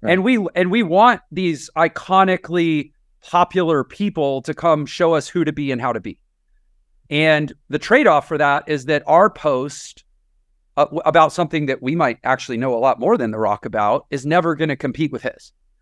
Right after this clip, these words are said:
Speaker 2: right? And in your world, it would.
Speaker 1: Yeah.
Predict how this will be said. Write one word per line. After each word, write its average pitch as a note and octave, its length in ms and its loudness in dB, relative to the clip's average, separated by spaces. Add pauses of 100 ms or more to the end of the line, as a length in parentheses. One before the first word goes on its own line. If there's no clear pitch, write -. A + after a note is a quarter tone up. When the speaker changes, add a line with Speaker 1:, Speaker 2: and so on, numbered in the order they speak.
(260)
Speaker 2:
right? B2 400 -2 (500)
And E3+ 140 2
in D#3+ 100 2
your A3+ 220 6
world, D#3+ 280 2
it B2 120 -6
would. A#2 320 0 (100)
Speaker 1:
Yeah. G#2 120 -20